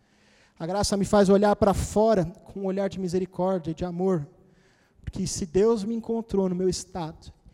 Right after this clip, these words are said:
me perdoou e transformou a minha vida, Ele pode fazer com a pessoa que tá do meu lado todos os dias.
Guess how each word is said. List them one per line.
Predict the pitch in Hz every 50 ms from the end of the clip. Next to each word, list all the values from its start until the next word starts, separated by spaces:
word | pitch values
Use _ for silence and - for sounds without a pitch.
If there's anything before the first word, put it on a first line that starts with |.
| _ _ - -
me | 170
perdoou | - - 196 190 180 170 196 190 180 180 175 156 131 - - _ _ _ _ _ _ _ -
e | 165
transformou | - 175 175 165 - - 170 165 180
a | 185
minha | 190 202 202
vida, | 185 143 156 151 - - - - _ _ _ _ _ _ _ _ _ _ -
Ele | 170 147
pode | - 165 160 -
fazer | - 156 160 156
com | -
a | 160
pessoa | - 160 - - 165
que | - -
tá | - 156
do | 139 156
meu | 160 156
lado | 147 147 147 147
todos | - - 147 151 147 143
os | 143 147 156 147
dias. | - 127 - - - - - _